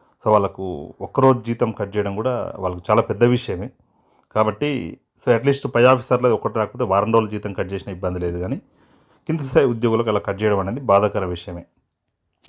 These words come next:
So, ఇది పక్కన పెడితే ఈ న్యూస్ నమస్తే తెలంగాణ రాయడం అనేది కొంచెం ఆశ్చర్యకరంగా ఉంది. ఎందుకంటే సేమ్ ఇదే ఒక త్రీ ఫోర్ ఇయర్స్ బ్యాక్ నాకు గుర్తున్నంత వరకు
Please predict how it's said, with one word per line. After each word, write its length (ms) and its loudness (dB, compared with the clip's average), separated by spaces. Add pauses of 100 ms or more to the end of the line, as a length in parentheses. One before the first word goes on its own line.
(120)
So, 40 8
ఇది 160 4
పక్కన 280 0
పెడితే 500 0
ఈ 140 0
న్యూస్ 300 0
నమస్తే 320 0
తెలంగాణ 420 -2
రాయడం 300 0
అనేది 200 -6
కొంచెం 280 -6
ఆశ్చర్యకరంగా 640 -4
ఉంది. 260 -12
ఎందుకంటే 520 -4 (1600)
సేమ్ 220 6
ఇదే 280 4 (840)
ఒక 160 -4
త్రీ 220 0
ఫోర్ 220 4
ఇయర్స్ 220 2
బ్యాక్ 240 -2
నాకు 140 -4
గుర్తున్నంత 420 -8
వరకు 460 -6